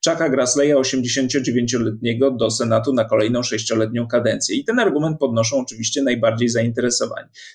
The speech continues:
Tylko że ten argument ma swoje słabości. Otóż, e, system polityczny Stanów Zjednoczonych i metoda wyboru sprawia, że osoby, które już zajmują swoje stanowiska,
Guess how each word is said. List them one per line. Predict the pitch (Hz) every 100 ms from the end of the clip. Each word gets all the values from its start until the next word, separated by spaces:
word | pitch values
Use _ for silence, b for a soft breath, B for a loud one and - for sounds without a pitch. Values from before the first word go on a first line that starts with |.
| _
Tylko | 311 302 208 92 107
że | 139
ten | 240 339
argument | 254 202 127 160 160
ma | 135 117 123
swoje | 139 - 110 107 113 120 131
słabości. | - 165 170 131 - - - B B B
Otóż, | - 180 269 208 -
e, | 151 143
system | 135 196 - 240
polityczny | 180 131 143 151 160 147 127
Stanów | 127 - 160 151
Zjednoczonych | 143 127 123 - 113 110 110 185 202 -
i | 127 120
metoda | 120 113 113 127
wyboru | 127 117 95 110 160
sprawia, | - - 139 180 170
że | 156 131
osoby, | 131 170 165
które | - 147 131
już | 139 220 311 233
zajmują | 170 127 120 117 113
swoje | 113 - 110 107
stanowiska, | - 117 110 107 - - 175